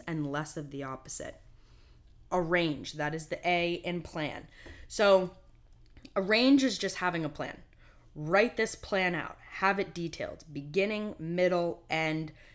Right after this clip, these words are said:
your benchmark goals, the time frames, the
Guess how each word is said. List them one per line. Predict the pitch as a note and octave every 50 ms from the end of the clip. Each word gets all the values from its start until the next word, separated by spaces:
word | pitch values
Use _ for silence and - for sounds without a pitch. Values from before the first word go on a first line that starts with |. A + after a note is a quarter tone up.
| - - -
your | D#3 D#3+ E3 D#3 D3
benchmark | D3 D3 - F3 F#3 F#3 - - F3+ E3 E3 - - -
goals, | - D#3 D3 C#3+ C#3 C#3 C#3 C#3 -
the | - -
time | - - - - - G3 F#3+ F#3+ F#3 F3+
frames, | - - - F3+ F3 F3 E3+ E3+ E3+ E3+ F3 E3+ - - - - - - - -
the | D3+ D3+ F3+ E3+ E3 D#3+ D#3 D3+ D3 - -